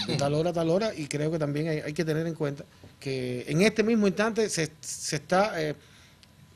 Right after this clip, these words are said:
ustedes están tratando de no afectar, como decía, el circuito siguiente, sí, y, y que los momentos que se esté yendo es el que le corresponde a cada uno. Ricardo, yo de alguna manera lo interrumpí,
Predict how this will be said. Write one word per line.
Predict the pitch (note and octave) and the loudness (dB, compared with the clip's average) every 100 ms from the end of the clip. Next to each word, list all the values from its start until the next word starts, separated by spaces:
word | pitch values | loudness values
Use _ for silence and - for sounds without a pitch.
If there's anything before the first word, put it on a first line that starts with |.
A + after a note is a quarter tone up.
| - | -14
ustedes | C3+ F3+ | -2 0
están | F#3 G#3+ | 2 2
tratando | F#3 F3 G#3+ G3 | 2 2 4 4
de | D#3 | 4
no | E3 | 2
afectar, | G#3+ G3 D3+ G3 B3 | 2 2 6 4 4
como | D3+ C3+ | -4 -4
decía, | C3 F3+ | -2 -2
el | E3 | -2
circuito | C3+ B2 D3 F3+ | -4 -4 -2 0
siguiente, | G3 F3 E3+ G3+ - - - | 0 0 0 -4 -10 -20 -14
sí, | - D3+ | -6 -4
y, | E3 D3+ D#3+ | -2 -2 0
y | |
que | D#3 | 2
los | D3 C#3+ | 2 2
momentos | C#3+ F3+ G#3 | 2 2 0
que | F#3 | -2
se | |
esté | D#3+ E3 | 0 0
yendo | F#3 G3+ | 2 2
es | |
el | G3 | 2
que | F#3 | 0
le | D#3+ | -2
corresponde | C3+ C3+ - E3+ G3 F#3+ - - | -2 -4 -2 0 0 -2 -12 -4
a | C3 | -2
cada | C#3 C#3 | 0 0
uno. | A#2+ A2+ - - | 0 -4 -10 0
Ricardo, | E3 F3+ | 4 6
yo | D#3+ F#3+ A3+ E3 | 8 6 6 0
de | D#3 | 0
alguna | E3 F3+ | 2 2
manera | G#3 G#3 | 0 2
lo | |
interrumpí, | D#3+ C#3+ A#2+ A#2 G#2 F2 | 0 0 -4 -4 -6 -10